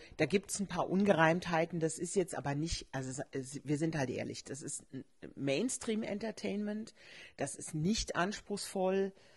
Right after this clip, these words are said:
ähm, das ist nicht eine Serie, wo du, wo du irgendwie ein anderes Niveau erwartest. Das ist ganz simples Entertainment, dafür funktioniert das ja auch gut. Und da kann man solche,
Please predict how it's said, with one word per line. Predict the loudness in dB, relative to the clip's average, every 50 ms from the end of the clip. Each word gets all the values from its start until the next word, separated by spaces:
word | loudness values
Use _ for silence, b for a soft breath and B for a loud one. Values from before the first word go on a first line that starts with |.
| b b b b b 4
ähm, | 6 8 8 8 6 4 0 -2
das | -4 -4 -4 -4
ist | -6 -6 -6 -2 0
nicht | 0 0 0 -2 -4 -8 -10 -12 -12 b b b b b b
eine | -2 0 2
Serie, | 6 8 8 10 10 8 6 6 2
wo | 0 2
du, | 2 2 0 0 -2
wo | -2
du | -2 -2 0
irgendwie | 0 0 0 0 -2 -4 -4
ein | -4 -4
anderes | -6 -4 -4 -4 -6 -4 -4
Niveau | -4 -4 -2 -2 0 0 2
erwartest. | 2 2 2 0 0 -2 -2 -4 -6 -10 -8 -8
Das | -8
ist | -8 -6
ganz | -6 -6 -4 -4 -4 -4 -4 -2
simples | -2 -2 -2 -2 -4 -4 -4 -4 -2
Entertainment, | -2 -2 -2 -2 -2 -4 -2 -2 -2 0 0 0 0 0
dafür | -2 -2 -2 -4 -6 -6
funktioniert | -6 -6 -8 -8 -8 -8 -6 -6 -6 -4 -4
das | -6 -6 -6
ja | -6 -6
auch | -6 -8 -10 -10 -12
gut. | -12 -12 -12 -12 -14 B B B B B B B
Und | B -8 -4 -4
da | -6
kann | -6 -6 -6 -4 -2
man | -2 -2 -2 -2
solche, | 0 0 0 0 2 2 4 4 2